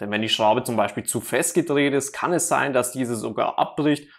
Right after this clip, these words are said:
Und wenn sie zu locker ist, dann löst sie sich mit der Zeit eventuell. Und das möchten wir natürlich zum Beispiel bei einem Reifenwechsel auf gar keinen Fall haben.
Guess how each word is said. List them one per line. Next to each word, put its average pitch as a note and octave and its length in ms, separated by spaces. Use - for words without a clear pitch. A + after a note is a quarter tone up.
Und C3+ 120
wenn F#3 140
sie D#3 120
zu C3 120
locker B2 340
ist, A#2+ 220
dann A2 160
löst B2+ 240
sie C3 80
sich B2 160
mit A#2+ 160
der A2 140
Zeit G#2 320
eventuell. A2 540
Und - 140
das A2+ 240
möchten A#2+ 280
wir A#2+ 40
natürlich A#2 440
zum A#2 100
Beispiel A2+ 300
bei A#2 80
einem A2 200
Reifenwechsel A#2+ 800
auf - 240
gar C3+ 240
keinen B2 260
Fall G#2 360
haben. G2 400